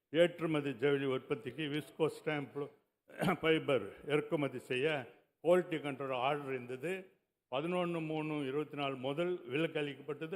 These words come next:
நம்ம முதலமைச்சரால் தான். இது ஒண்ணும் சாதாரணது இல்ல. அந்த மில் ஓனர்ஸ் போய் கேட்டா தான் தெரியும்.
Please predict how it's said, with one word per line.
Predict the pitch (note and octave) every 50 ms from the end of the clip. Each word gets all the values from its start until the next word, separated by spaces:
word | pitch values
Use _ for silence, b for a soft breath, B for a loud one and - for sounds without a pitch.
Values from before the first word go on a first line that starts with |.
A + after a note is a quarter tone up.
| E3+
நம்ம | C#3 C3+ C#3+ C3+ B2+
முதலமைச்சரால் | C3 C3 C3+ C#3 C3 A#2 A#2 - G#2+ A#2 A#2 A2+ A2 A2
தான். | C3+ D3 D3 - - _ _ _ _ -
இது | C3 C3 C#3+
ஒண்ணும் | D3+ D#3 C#3+ - D3+
சாதாரணது | D3+ E3 E3 E3+ D#3+ D#3+ D3 D3 D3+ C3 C3+
இல்ல. | B2+ B2+ C3+ C3
அந்த | B2+ B2 C3 C#3
மில் | D#3 E3 E3+
ஓனர்ஸ் | E3 D3 D3 C3+ B2 C#3 B2+
போய் | C3+ C#3 C3+ D3+
கேட்டா | D#3 D3 D3 D3 C3
தான் | C#3+ D3 C#3+ - C3+
தெரியும். | B2+ A2+ A2+ F#2+ -